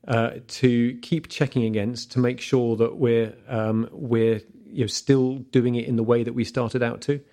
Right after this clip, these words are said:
Because we, we have a feeling that, uh, technology will change rapidly, um, but values shouldn't change that rapidly. You know, they're, they're something which is likely to be more longer lasting. Uh, and if we have a values-based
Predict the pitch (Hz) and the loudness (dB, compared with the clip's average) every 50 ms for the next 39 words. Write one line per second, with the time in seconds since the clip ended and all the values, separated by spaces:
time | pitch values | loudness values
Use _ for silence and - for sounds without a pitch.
0 | _ _ _ _ _ - - 104 127 123 131 123 117 - - 156 120 113 143 143 | _ _ _ _ _ -2 -2 -2 0 2 0 0 0 -2 -2 -2 0 0 0 -2
1 | 131 - - 160 147 113 101 101 107 110 107 - _ _ - - _ _ - 123 | -2 2 2 4 4 4 0 -4 -8 -10 -12 -14 _ _ -20 -20 _ _ 0 2
2 | 117 113 - - - - - - 123 120 120 120 - - 147 143 143 135 147 147 | 2 2 0 -6 -14 -8 -4 -2 0 0 -2 -4 -4 -2 -2 0 2 2 2 2
3 | 131 110 117 113 107 113 113 107 107 - - - 127 113 110 107 98 95 90 - | 2 2 0 0 0 0 -2 -2 -4 -4 -2 0 0 0 0 0 -2 -6 -8 -12
4 | - 82 127 120 113 113 - - 107 - 92 87 95 98 - _ _ _ _ _ | -8 -2 0 0 0 0 -2 -6 -6 -6 -6 -8 -8 -10 -14 _ _ _ _ _
5 | _ _ - 120 110 110 113 - 147 113 110 - 123 - 156 113 123 139 147 151 | _ _ -4 -2 0 0 0 -2 -6 0 2 2 2 2 2 0 2 2 4 2
6 | 135 120 107 104 107 113 110 - - - _ _ _ _ _ - - - - - | 2 0 0 -2 -4 -4 -6 -8 -10 -14 _ _ _ _ _ -20 -16 -14 -8 0
7 | - 165 139 120 117 - - - - 113 104 101 98 90 - - _ _ - 101 | 0 2 2 2 -2 -4 -4 -4 -2 -2 -2 -2 -6 -8 -10 -14 _ _ -8 -6
8 | - 113 107 92 - - - 101 92 95 95 113 - - 113 110 110 113 117 120 | -4 -4 -4 -4 -6 -10 -10 -10 -10 -10 -10 -8 -6 -4 -2 0 0 0 0 0
9 | 127 117 - 139 131 113 120 113 110 107 - 123 117 113 120 123 127 123 - 117 | -2 -2 0 -2 -2 0 0 -2 -2 -2 -2 -2 0 0 0 0 0 -2 -2 -4
10 | 110 - 107 113 110 110 120 - 143 120 120 113 110 113 - - 135 117 123 120 | -4 -2 0 0 0 0 0 -2 0 0 2 2 0 -2 -4 -4 -4 -2 -2 -2
11 | 107 107 110 117 113 113 104 - - - 87 101 104 - _ _ _ _ _ _ | -2 -2 -2 -2 -2 -2 -4 -6 -10 -14 -12 -12 -14 -16 _ _ _ _ _ _
12 | - 107 107 113 - - 123 117 117 131 127 - - 131 113 - - - 127 113 | -4 -4 -2 -2 -2 -2 -2 0 0 0 0 0 0 -2 -2 -2 -2 -2 0 0
13 | 113 101 - - - - _ - - 123 120 113 104 123 123 139 143 131 131 127 | 0 -2 -6 -16 -20 -20 _ -4 -2 -2 0 0 2 2 2 2 2 2 2 2
14 | 123 120 113 104 - - - 120 117 113 110 98 - - - | 2 2 0 -4 -2 0 2 2 2 2 0 -2 -8 -12 -18